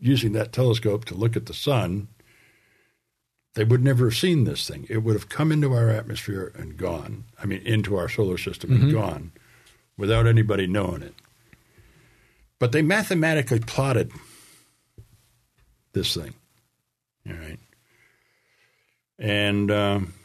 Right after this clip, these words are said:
Speaker 1: they said, "Well, if it, it was here at this speed and it's doing this arc, it should have come into our solar system over here." And that's what they tasked this guy. This, that's where this guy is working now. He's looking at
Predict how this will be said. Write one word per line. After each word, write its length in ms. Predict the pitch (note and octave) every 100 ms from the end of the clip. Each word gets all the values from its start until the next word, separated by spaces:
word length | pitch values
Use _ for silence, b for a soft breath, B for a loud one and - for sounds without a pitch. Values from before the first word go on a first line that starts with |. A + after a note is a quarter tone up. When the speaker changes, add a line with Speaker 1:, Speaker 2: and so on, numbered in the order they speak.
| -
Speaker 1:
they 80 | A2
said, 220 | A#2 A2
"Well, 320 | B2+ D3 D3+
if 260 | A#2 A2+ -
it, 120 | A2+ A2+ - - -
it 60 |
was 160 | G#2 -
here 200 | C#3+ D3+
at 140 | B2
this 160 | C#3 A#2
speed 360 | A#2 C3+ C#3 B2
and 100 | G#2+
it's 180 | G2
doing 240 | - C3 B2+
this 200 | B2+ A#2+
arc, 260 | B2 B2+
it 180 | G#2+ G#2+
should 160 | - C#3+
have 240 | A#2+ A#2
come 200 | - C3
into 240 | C3+ A#2+ A2+
our 140 | G#2
solar 280 | - B2+ B2
system 400 | A#2 A#2+ A#2 A2+
over 180 | A2+ A2+
here." 420 | F2+ B2 G2+ - - b b b b b b b b b -
And 100 | F#2
that's 220 | A2+ A2+
what 100 | G#2+
they 120 | G2+
tasked 360 | - G2 F2+ -
this 140 | F2
guy. 240 | - E2
This, 220 | D#2 F#2+ - -
that's 240 | - G2+ -
where 100 | G2
this 160 | F#2 -
guy 160 | F2
is 200 | E2 E2
working 300 | F2 E2 D2
now. 140 | C#2+ -
He's 280 | G#2+ G#2+ - - _ _ - _ _ _
looking 460 | A2 G#2+ A#2 A#2+
at 100 | G#2+